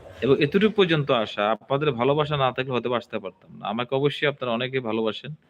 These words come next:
আপনাদের এই ভালোবাসার প্রতিদান হয়তোবা দিয়ে শেষ করতে পারবো না। আপনারা আমাকে অনেকেই ভালোবাসেন এবং আপনাদের ভালোবাসা পেয়ে আজকে এতটুকু আসছি, আলহামদুলিল্লাহ।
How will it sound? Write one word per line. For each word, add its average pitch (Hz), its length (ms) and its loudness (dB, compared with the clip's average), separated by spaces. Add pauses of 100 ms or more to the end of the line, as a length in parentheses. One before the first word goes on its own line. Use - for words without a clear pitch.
(880)
আপনাদের 120 380 -2
এই 127 60 2
ভালোবাসার 120 460 -2
প্রতিদান 113 600 -2
হয়তোবা 107 500 0
দিয়ে 107 260 -4
শেষ - 220 -6
করতে 104 260 -6
পারবো 90 260 -8
না। - 120 -16 (1800)
আপনারা 120 280 -4
আমাকে 120 240 -2
অনেকেই 113 280 0
ভালোবাসেন 113 640 -2 (120)
এবং 113 260 -2
আপনাদের 110 320 -2
ভালোবাসা 110 440 -4 (120)
পেয়ে 147 220 2
আজকে 139 280 -2
এতটুকু 110 400 -4
আসছি, 92 320 -4
আলহামদুলিল্লাহ। 76 680 -10